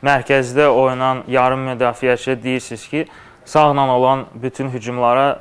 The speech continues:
ə, qarşısını sən də qoşul, çünki o tək başına onun qarşısını ala bilməyəcək. Yəni, ə, bu nəzarətlər ümumiyyətlə,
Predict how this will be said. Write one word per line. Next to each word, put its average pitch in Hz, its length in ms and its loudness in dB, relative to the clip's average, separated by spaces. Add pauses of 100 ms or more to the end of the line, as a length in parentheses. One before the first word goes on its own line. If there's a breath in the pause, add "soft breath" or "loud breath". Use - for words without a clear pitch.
(160)
ə, 113 400 -6
qarşısını 123 440 -2
sən 127 300 -2
də 117 100 -2
qoşul, 147 480 -2
çünki 127 400 -6 (280 loud breath)
o 127 120 -2
tək 131 240 -2
başına 127 500 -2
onun 123 220 -8 (160)
qarşısını 120 400 -4
ala 113 160 0
bilməyəcək. 95 540 -10 (1500 loud breath)
Yəni, 151 400 2
ə, - 260 0 (460)
bu 170 80 -2
nəzarətlər 160 880 4
ümumiyyətlə, 143 560 -2